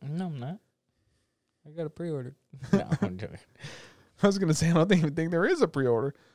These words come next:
Speaker 2: Yeah, also, episode twelve was, like, fifty percent crying.
Speaker 1: Yeah.
Speaker 2: It's like, "Yuffie, ah, the bucket spilled." Ah, like, cry less.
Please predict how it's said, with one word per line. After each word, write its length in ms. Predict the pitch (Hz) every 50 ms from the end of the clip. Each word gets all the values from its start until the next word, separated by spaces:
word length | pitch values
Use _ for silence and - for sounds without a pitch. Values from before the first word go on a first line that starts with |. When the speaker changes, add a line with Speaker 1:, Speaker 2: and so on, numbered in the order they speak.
| _ _ _ _ _ _ _ _
Speaker 2:
Yeah, 160 | - 240 240 -
also, 300 | - 233 254 254 - 415
episode 360 | - 240 240 - - 311 -
twelve 280 | - - 185 170 175 175
was, 100 | 190 160
like, 140 | 160 139 -
fifty 240 | - 147 135 - 143
percent 320 | - 143 131 - 117 101
crying. 420 | - - 110 104 107 113 113 123 - _ _ _ _ _ _ _ _ -
Speaker 1:
Yeah. 300 | 143 131 131 123 120 120 - _ -
Speaker 2:
It's 80 | -
like, 180 | 392 403 392 359
"Yuffie, 460 | 381 370 392 381 - - 339 302 262 - - -
ah, 680 | 370 392 415 415 415 415 415 415 415 415 392 381 339 - - _ _ _
the 80 | - 254
bucket 380 | 254 - - - - 320 262 -
spilled." 240 | - 277 247 226 - -
Ah, 720 | 381 403 403 370 349 359 370 370 381 370 359 359 370 370 359 359
like, 300 | - 107 - - 190 202 - - _ _ _ _ _ _ _ _ _ _ _ _ _ _ _ _ _
cry 220 | - 202 180 -
less. 380 | 104 98 87 76 - - -